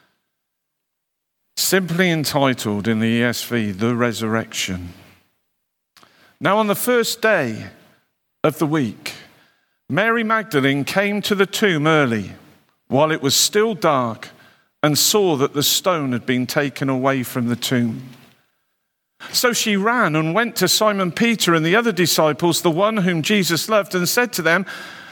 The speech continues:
"They've taken the Lord out of the tomb, and we do not know where they have laid him." So Peter went out with the other disciple, and they were going toward the tomb.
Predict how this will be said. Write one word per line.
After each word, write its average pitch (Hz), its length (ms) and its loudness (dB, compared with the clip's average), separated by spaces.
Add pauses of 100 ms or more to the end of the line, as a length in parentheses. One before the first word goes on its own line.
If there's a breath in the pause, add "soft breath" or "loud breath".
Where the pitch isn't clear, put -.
(160 loud breath)
"They've 233 220 0
taken 240 480 0
the 196 100 0
Lord 214 380 2
out 226 200 0
of 180 160 -8
the 196 100 2
tomb, 269 360 0
and 196 140 2
we 196 80 2
do 240 240 0
not 226 220 0
know 233 180 2
where 208 260 2
they 185 140 0
have 165 160 0
laid 185 300 0
him." 110 320 -4 (1040 soft breath)
So 170 200 0
Peter 190 480 0
went 160 320 0
out 180 360 0
with 139 160 0
the 147 120 4
other 170 200 2
disciple, 160 640 2
and 143 160 2
they 165 140 2
were 156 120 -2
going 185 380 0
toward 160 460 0
the 147 120 -6
tomb. 139 480 -2